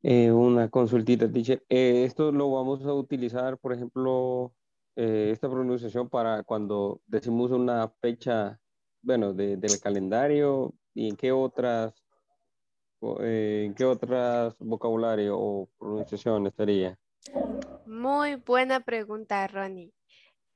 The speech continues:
Speaker 2: Lo vamos a utilizar, así como tú dices, en el calendario, cuando estamos dando una fecha, nuestro cumpleaños, pero también lo podemos utilizar cuando estemos hablando de una serie.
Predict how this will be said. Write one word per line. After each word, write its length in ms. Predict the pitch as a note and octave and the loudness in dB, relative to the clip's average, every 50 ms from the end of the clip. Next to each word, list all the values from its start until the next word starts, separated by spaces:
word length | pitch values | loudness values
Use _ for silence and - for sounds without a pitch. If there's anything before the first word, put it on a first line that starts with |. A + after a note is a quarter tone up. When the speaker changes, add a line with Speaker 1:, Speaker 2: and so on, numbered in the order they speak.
| _ _ _ _ _ - | _ _ _ _ _ 2
Speaker 2:
Lo 140 | A#3+ B3 | 4 6
vamos 280 | A#3+ A#3+ B3 C#4 D4+ - | 6 6 4 2 -2 -4
a 40 | E4+ | -4
utilizar, 540 | - - D#4+ D4 C#4 C4+ - C4 B3 C4 - | -4 -4 -4 -4 -4 -2 2 4 4 4 4
así 240 | A3+ A3+ A3 - G#3+ | 2 0 0 -2 -4
como 260 | - A#3 B3+ C4+ C#4 | 0 0 0 0 -2
tú 140 | C4+ - D#4 | -4 -4 -4
dices, 480 | D4 D4 C#4+ C#4 - D4+ D4 - - - - | -4 -2 -4 -4 0 0 0 0 0 -4 -2
en 180 | - B3 A#3+ A#3+ | 0 0 2 2
el 160 | B3 A#3+ A#3+ | 2 0 0
calendario, 880 | - A#3+ A3 G#3+ G3 F3+ F3 F3 G3 G#3+ A#3+ B3+ B3+ C4+ C#4 E4 G4+ G4+ | 0 -2 -2 -2 -2 -8 -6 0 4 4 6 6 4 2 0 -2 -2 -4
cuando 200 | - C4+ B3 A3 | -6 -8 -8 -8
estamos 380 | A3 - - G3 G3+ G#3 A3 - | -10 -12 -12 -12 -10 -10 -8 -6
dando 240 | A3 A3 A3 A3+ A3+ | -6 -4 -2 -2 -2
una 160 | A3 G3 F#3 - - | -2 -4 -6 -2 2
fecha, 440 | A#3 A#3+ C4 - - D#4 E4 F#4+ D4 | 2 2 4 4 4 4 2 2 2
nuestro 380 | D4 C#4+ C#4+ - B3+ A3+ - | -2 -4 -6 -6 -6 -6 -4
cumpleaños, 800 | - - F3+ F3 - F#3 G#3 A3+ A#3+ B3 C4 C4 C4+ C#4 D#4+ G4 A4 A4 _ - D4+ C#4 C#4 C#4 - _ _ - - _ _ _ _ _ _ | -6 -10 -12 -10 -6 -4 -2 0 2 2 2 0 -2 -6 -6 -8 -8 -10 _ -10 -8 -8 -8 -10 -12 _ _ -20 -20 _ _ _ _ _ _
pero 420 | - C#4+ D4+ D#4 D#4 D#4+ E4+ E4+ E4+ | 4 4 6 6 6 4 2 0 0
también 460 | - D4 C#4 C4 B3 A#3 B3 B3+ C4+ | 0 0 0 0 2 2 2 2 2
lo 80 | D4 C#4+ | 0 -2
podemos 460 | - C4+ C4 B3+ B3+ C4 C#4 - - | 0 2 2 2 0 -2 -6 -12 -14
utilizar 500 | C4+ - C#4 C4 C4 - - C#4 C#4 C#4 | -12 -8 -6 -6 -6 -2 0 -2 0 0
cuando 240 | - D4 C#4+ C4+ C4 | -2 -4 -4 -2 -4
estemos 380 | - - B3+ B3 B3+ C4+ - | -4 -2 -2 -2 -4 -2 -2
hablando 400 | C4+ B3+ B3 B3 B3 B3+ B3+ B3+ | -2 0 2 0 0 0 -2 -2
de 160 | A#3 A#3+ A#3+ | -2 0 -2
una 400 | A#3 A#3+ A#3+ A#3+ A#3+ B3 B3 B3+ | -2 -2 -2 -2 -2 -4 -4 -6
serie. 800 | - - - - - - A#3 A3+ A3 A3 G#3+ G#3 G3 F3 D#3+ - | -8 -14 -20 -20 -10 -2 0 0 2 2 2 0 -2 -2 -4 -6